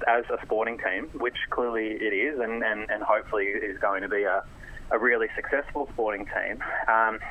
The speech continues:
but more about this is something that can really galvanise, I think, and revitalise, you know, not only just Dandenong and Casey, but the whole South East Melbourne region, you know, and if we're talking about something that can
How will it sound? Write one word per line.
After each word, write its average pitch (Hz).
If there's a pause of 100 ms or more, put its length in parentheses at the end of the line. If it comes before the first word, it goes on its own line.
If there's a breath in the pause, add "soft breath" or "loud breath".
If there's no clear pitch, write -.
(220 loud breath)
but 123
more 120
about 104 (880)
this 160
is 190
something 120
that 120
can 110
really 104 (380 loud breath)
galvanise, 101
I 101
think, 101
and 104
revitalise, 98 (260)
you 107
know, 101
not 120
only 107
just 101
Dandenong 104
and 95
Casey, 101
but 101
the 104
whole 101
South 95
East 98
Melbourne 95
region, 95 (200)
you 92
know, 95
and 98 (340 loud breath)
if 120
we're 120
talking -
about 110
something 107
that 101 (760)
can 113